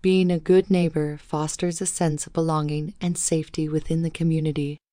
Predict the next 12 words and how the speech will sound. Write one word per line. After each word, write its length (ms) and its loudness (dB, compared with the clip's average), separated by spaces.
By 140 -2
incorporating 800 2
these 220 -4
ten 340 -2
ways 400 -4
to 100 -6
serve 400 -2
your 100 2
community 600 -2
into 340 -6
your 120 -4
life, 440 -8